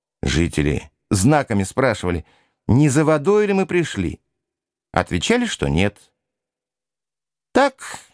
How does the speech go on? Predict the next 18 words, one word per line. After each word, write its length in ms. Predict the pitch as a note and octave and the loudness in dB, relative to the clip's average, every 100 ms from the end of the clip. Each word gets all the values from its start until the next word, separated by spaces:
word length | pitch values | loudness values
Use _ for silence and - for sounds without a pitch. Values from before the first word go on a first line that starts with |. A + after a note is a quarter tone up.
| _ _ _ _ | _ _ _ _
и 100 | D4+ | 2
разошлись. 920 | B3+ F#2+ D2 C#2+ - D#2 C#2+ - - _ _ _ _ _ _ _ _ _ _ _ _ _ _ _ _ _ _ _ - | 2 0 -2 -6 -4 -2 -2 -6 -18 _ _ _ _ _ _ _ _ _ _ _ _ _ _ _ _ _ _ _ -4
Двадцать 840 | E2 C3 D#3 - - C3+ - - - | 0 2 0 -4 -4 -4 -6 -8 0
пятое. 480 | A2 F#2 C#2 B1 - _ _ _ _ _ _ _ _ _ _ _ _ | 0 0 -6 -10 -14 _ _ _ _ _ _ _ _ _ _ _ _
Корейский 540 | A#2 F3 G3+ - B2 G#2+ | 0 2 0 -2 -2 0
берег, 580 | F#2 F#3 F3 E3 - C#2 | 2 2 0 -4 -8 -4
да 140 | F2+ | 0
и 160 | C3+ A2 | 0 0
только. 720 | C#2 B1 G1+ - A#1 G1+ - _ _ _ _ _ _ _ _ _ _ _ _ | -2 -4 -6 -6 -8 -8 -12 _ _ _ _ _ _ _ _ _ _ _ _
Опись 420 | - G3+ F#2 D2+ | 0 2 -2 -6
продолжается. 1040 | - F2+ F#2+ G2+ G2+ F3 E3+ C3 - D3+ B2 _ _ _ _ | -4 0 0 0 0 2 0 -4 -4 -4 -4 _ _ _ _
Мы 220 | D3+ A#3 | 2 4
уже 160 | G#3+ G3+ | 4 0
в 80 | - | 0
тридцати 420 | D#3+ D3 - A3 | -4 -4 -4 -2
девяти 360 | F3 E3 - D#3+ | 2 0 0 0
градусах 580 | A#2 D3+ C#3+ C3 C#3+ | 2 2 0 -4 -4
широты. 720 | - C3+ A#2+ G#2 - F2+ D2+ | 0 0 2 0 -2 -2 -4